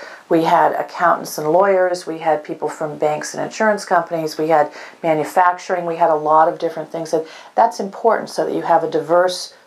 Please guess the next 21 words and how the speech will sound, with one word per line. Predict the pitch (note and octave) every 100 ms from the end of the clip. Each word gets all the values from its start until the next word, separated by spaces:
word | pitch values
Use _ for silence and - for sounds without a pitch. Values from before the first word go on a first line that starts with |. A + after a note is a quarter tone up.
| _
group | - E3 D#3+
of | D#3 -
people | D#3+ D#3
from | D3 D3 C#3
different | D#3 D#3+ D3
businesses. | D3 D3+ D#3 D3 D#3 - - -
Today | - F#3+ F#3
I | G3
would | F#3+
look | F#3 F#3
at | F#3+
high | F#3 F#3
tech. | G3 G#3 - -
You |
know, | D#3+
you | D#3 D#3
look | D#3+
at | E3
the | D#3+
Innovation | D#3+ D#3 D3+ D#3+ F#3+
District. | F3 D#3 D#3